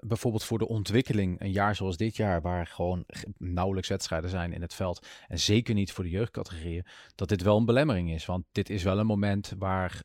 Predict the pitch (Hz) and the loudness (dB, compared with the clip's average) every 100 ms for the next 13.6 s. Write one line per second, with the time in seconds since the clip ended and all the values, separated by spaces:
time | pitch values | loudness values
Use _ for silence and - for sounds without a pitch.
0 | - - 120 107 - - 101 104 101 104 | -8 -2 0 -2 -4 -2 0 2 0 -2
1 | 104 92 101 101 95 - 110 95 82 - | -2 0 0 0 -2 -4 -2 -2 -4 -2
2 | 92 107 95 95 92 90 85 - - - | 0 0 -2 -2 0 0 0 -6 -20 -20
3 | - - 95 92 85 - _ _ - - | -20 -8 -2 -2 -2 -8 _ _ 0 0
4 | - 92 90 90 90 - 92 95 - 92 | 0 -2 -2 -2 -4 -4 -2 0 0 -2
5 | 90 87 87 - 92 95 92 98 87 82 | 0 -2 -2 -2 -2 0 -2 -2 0 -2
6 | 71 _ - - - _ - 98 92 90 | -4 _ -20 -20 -20 _ -6 -2 -2 -4
7 | - 95 - - 107 110 104 110 107 101 | -4 -4 0 2 4 2 0 -2 0 2
8 | 90 - - 104 98 90 85 73 _ - | 0 -2 -2 0 0 0 -2 -6 _ -10
9 | 92 101 95 90 92 90 95 90 87 80 | -2 0 0 0 -2 -2 -2 0 0 -2
10 | 95 90 87 - 123 139 104 113 117 - | 0 0 0 -2 -2 0 0 0 -2 -2
11 | 123 - 104 98 - 107 110 _ - - | -4 -2 -2 -2 -4 -6 -8 _ -20 -20
12 | - - 113 117 123 135 156 95 135 131 | -20 -6 0 2 2 0 0 -2 0 2
13 | 123 151 123 113 113 | 6 4 6 6 6